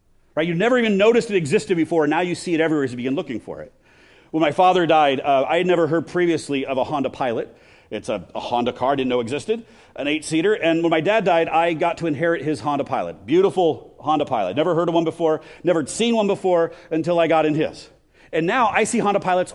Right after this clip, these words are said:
all over the road. They're everywhere. It turns out, like, half of our population drives Honda Pilot, Honda Pilots, it feels like, right?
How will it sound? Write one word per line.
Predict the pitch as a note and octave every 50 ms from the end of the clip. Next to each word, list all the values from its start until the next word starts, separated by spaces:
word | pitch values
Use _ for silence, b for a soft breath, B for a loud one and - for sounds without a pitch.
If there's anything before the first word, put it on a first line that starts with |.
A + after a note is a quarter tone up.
| - -
all | E3+ F#3+ G#3 A3
over | G#3+ F#3+ G3+
the | G3+
road. | F#3+ G#3+ F3+ A#2 A2
They're | C3 F#3+
everywhere. | A3+ C4+ D#4+ D#4 A#3 C#3+ G2 F2+ F#2+
It | -
turns | F#3+ A3 A#3 F#3+
out, | A3 G#3+
like, | G3 G3+ -
half | - G#3 G#3+ G3 -
of | F3+
our | F3+ E3
population | F#3 F3+ F3+ F#3 F#3 E3 F3 E3 F#3 E3
drives | D3 D#3 D#3 C#3 C3
Honda | D#3 D3 C#3
Pilot, | - E3 F#3+ F3+ D#3+ - -
Honda | D3 D3 C#3 B2
Pilots, | E3+ G3+ F#3 E3 B2+ -
it | A#2 -
feels | - A#2 G2 E2
like, | F#2 F2+ E2+ B2+
right? | D3+ G#3 G3